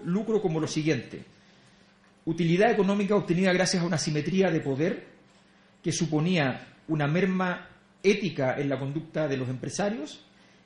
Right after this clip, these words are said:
y eventualmente, o casi siempre, una conducta ilegal que era impune gracias al poder que tenían. A eso se le llamó lucro. Esto, esta fue la razón por la cual,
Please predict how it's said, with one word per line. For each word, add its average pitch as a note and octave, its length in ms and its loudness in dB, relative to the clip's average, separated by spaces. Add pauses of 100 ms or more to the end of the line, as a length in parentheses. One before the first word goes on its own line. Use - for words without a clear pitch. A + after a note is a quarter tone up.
y F3+ 120 6
eventualmente, G#3 1000 0
o C#3+ 100 -2
casi F3 240 -4
siempre, A#3+ 640 -4
una F3 180 -2
conducta F3 520 -2
ilegal E3 540 -2 (280)
que F#3 100 0
era F#3 80 4
impune A3 460 0
gracias F3 280 2
al D#3+ 140 0
poder D#3 220 0
que D#3 100 -2
tenían. B2 300 -6 (920)
A D#3 80 -4
eso F3+ 80 -4
se F#3+ 120 -2
le F3 80 0
llamó E3+ 360 -2 (360)
lucro. E3 360 -4 (2250)
Esto, E3 480 -8
esta D#3+ 200 -4
fue F3 100 -4
la E3+ 80 0
razón E3+ 200 -2
por F3 140 -4
la D3 120 0
cual, E3 380 0